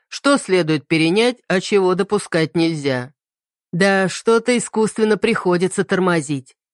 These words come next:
вмешалась Едвига. «Бабушка, а ты про изначальную тех лет расскажешь? Интересно очень.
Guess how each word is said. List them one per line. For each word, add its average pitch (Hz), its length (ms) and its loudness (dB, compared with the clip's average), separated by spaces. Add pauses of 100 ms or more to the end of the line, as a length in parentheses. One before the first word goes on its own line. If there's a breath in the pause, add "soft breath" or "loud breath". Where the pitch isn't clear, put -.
вмешалась 151 600 -2
Едвига. 139 520 -6 (580)
«Бабушка, 220 600 -2 (160)
а 214 120 0
ты 302 160 -2
про 285 160 0
изначальную 269 560 0
тех 262 240 -4
лет 262 180 0
расскажешь? 262 640 -2 (240)
Интересно 240 600 0
очень. 190 360 0